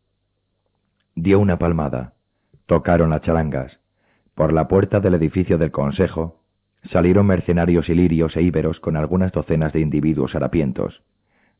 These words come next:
prisioneros de la guerra libia. Un segundo grupo de soldados traía estacas del tamaño de un hombre, bajo las cuales se habían clavado tablas,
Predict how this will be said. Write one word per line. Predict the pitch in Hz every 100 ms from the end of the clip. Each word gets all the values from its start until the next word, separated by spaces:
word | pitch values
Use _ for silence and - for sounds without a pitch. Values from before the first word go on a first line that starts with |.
| -
prisioneros | 87 78 85 92 95 98
de | 82
la | 76
guerra | 80 76
libia. | 76 67 65 60 - _ _ _ _ _ _ -
Un | 95
segundo | - 87 98 95
grupo | 95 95 87
de | 78
soldados | 76 73 87 92 90
traía | 80 82 82
estacas | - 87 - 85
del | 80 76
tamaño | 80 85 85 82
de | 85
un | 82
hombre, | 80 73 69 - _ _ _ _
bajo | 87 80 80
las | 73
cuales | - 82 85
se | -
habían | 76 78 78
clavado | 73 69 69 69
tablas, | 73 65 62 -